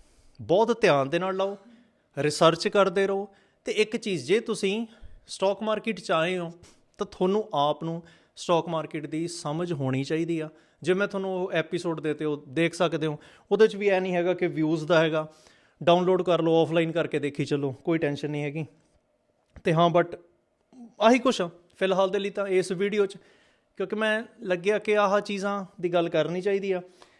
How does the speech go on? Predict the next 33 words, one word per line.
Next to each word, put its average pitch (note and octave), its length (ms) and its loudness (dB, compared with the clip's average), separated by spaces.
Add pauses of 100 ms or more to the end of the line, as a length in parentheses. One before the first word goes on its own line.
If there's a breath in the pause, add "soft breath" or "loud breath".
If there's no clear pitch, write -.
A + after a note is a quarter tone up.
(680 soft breath)
ਕਿਸੇ B3 320 2
ਦਿਨ, B3 280 4
ਕਿਉਂਕਿ - 840 -8
ਬਹੁਤ A3+ 260 -2
ਸਾਰੀਆਂ A#3 320 0
ਕੰਪਨੀਆਂ F3+ 440 -2
ਨੇ F#3+ 80 -4
ਚੰਗੀਆਂ F3+ 380 -4
ਜਿਹੜੀਆਂ G3 220 -4
ਬਹੁਤ E3+ 360 -6
ਹੀ B3 60 -6
ਥੱਲੇ D#3+ 280 -2
ਆਈਆਂ C#3+ 200 -2
ਹੋਈਆਂ, E3 220 -6
ਮੈਂ F#3+ 120 -4
ਦੇਖਦਾ, D#3 400 -2 (460 soft breath)
ਮੈਂ F3 120 -2
ਬਹੁਤ, E3+ 340 2
ਹਰੇਕ F#3 220 6
ਵਾਰੀ F3+ 180 4
ਵਾਅਦਾ D#3+ 260 2
ਕਰ C#3+ 140 0
ਦਿੰਦਾ A#2+ 240 -6
ਕੋਈ A#2+ 160 -8
ਨਾ A#2 100 -6
ਕੋਈ A#2+ 120 -8
ਤੁਹਾਡੇ B2+ 200 -6
ਨਾਲ C3 100 -6
ਪੁੱਠਾ B2+ 200 -12
ਸਿੱਧਾ, C3 260 -6 (720 soft breath)
ਤੇ C3 360 -2 (420 loud breath)
ਪਰ F3 120 -2
ਨਹੀਂ, G3 240 -2